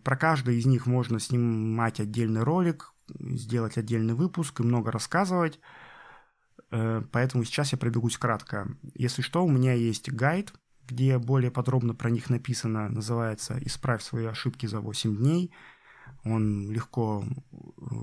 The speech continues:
находится в интернете по запросу. Так, про когнитивные искажения. Всё или ничего, или чёрно-белое мышление. То есть, когда мы видим ситуацию либо как однозначно хорошую, либо как однозначно плохую. Вторая,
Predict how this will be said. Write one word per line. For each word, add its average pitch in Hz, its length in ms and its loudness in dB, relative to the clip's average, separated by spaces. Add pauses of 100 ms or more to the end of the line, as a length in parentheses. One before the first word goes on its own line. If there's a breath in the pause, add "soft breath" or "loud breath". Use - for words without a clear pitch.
(240)
находится 110 520 -4
в 101 60 -6
интернете 110 420 -4
по - 120 -8
запросу. 170 580 -4 (1900 loud breath)
Так, - 260 0
про 143 100 2
когнитивные 139 500 4
искажения. 117 720 -2
Всё 160 260 0
или 120 140 4
ничего, 143 540 0 (160)
или 139 220 4
чёрно-белое 135 680 4
мышление. 127 680 2 (320)
То 110 140 -6
есть, 107 120 -6
когда 120 320 0
мы 123 160 4
видим 117 320 0
ситуацию 120 880 -4
либо 123 260 2
как 117 160 -4
однозначно 113 520 -2
хорошую, 139 540 2
либо 131 160 4
как 131 160 -2
однозначно 117 560 -2
плохую. 113 580 -6 (380 loud breath)
Вторая, 120 640 0